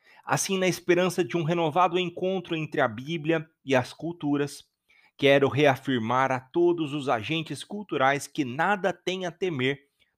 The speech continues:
da sua abertura à palavra de Deus, que nunca destrói a verdadeira cultura, mas constitui um estímulo constante para a busca de expressões humanas cada vez mais apropriadas e significativas.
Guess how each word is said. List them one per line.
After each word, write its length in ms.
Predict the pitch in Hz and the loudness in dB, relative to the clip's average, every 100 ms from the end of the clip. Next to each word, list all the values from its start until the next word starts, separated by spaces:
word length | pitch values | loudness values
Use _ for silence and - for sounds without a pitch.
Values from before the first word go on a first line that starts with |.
| - | -10
da 100 | 123 | -10
sua 280 | - 147 | -6 0
abertura 560 | 135 143 139 190 196 135 | 2 2 0 -4 -4 -4
à 40 | |
palavra 460 | - 113 107 107 117 | 0 2 2 0 -4
de 140 | 120 | -8
Deus, 400 | 151 117 107 - - _ _ _ _ _ _ | -2 -2 -4 -12 -20 _ _ _ _ _ _
que 100 | 202 | -4
nunca 260 | 233 262 | -2 -4
destrói 560 | 240 202 - - 214 214 | -2 -2 -2 -4 -2 0
a 40 | |
verdadeira 440 | 139 139 123 123 113 | 0 0 0 0 -2
cultura, 560 | - 117 - 123 113 | -4 -12 -10 -8 -4
mas 300 | 113 135 - | -4 -4 -6
constitui 580 | - 175 - 170 - 180 | -8 -6 -4 -4 -6 -8
um 140 | 175 175 | -4 -4
estímulo 640 | - - 185 180 175 170 | -6 -10 -8 -4 -4 -6
constante 920 | - 190 170 - - 220 220 - 196 _ _ _ _ - | -8 -8 -8 -6 -2 -2 -4 -10 -18 _ _ _ _ -2
para 200 | 165 151 | 2 2
a 20 | |
busca 420 | 123 147 143 151 | 0 -2 -2 -6
de 160 | 110 135 | -2 -2
expressões 800 | 131 - - 117 - 147 139 131 | -2 -4 -2 -4 -4 -8 -8 -6
humanas 380 | 127 135 139 - | -4 -2 -2 -2
cada 220 | 135 127 | 0 0
vez 260 | 127 143 | 0 -4
mais 260 | 123 139 127 | -2 -2 0
apropriadas 1040 | 135 - 131 - 107 117 127 131 135 - - _ _ _ | -4 -4 -8 -6 -2 0 0 0 -6 -8 -20 _ _ _
e 120 | 135 123 | -14 -10
significativas. 1200 | 120 117 110 120 127 110 - 156 117 98 - | -6 -6 -6 -4 -4 -4 -4 -4 -4 -8 -14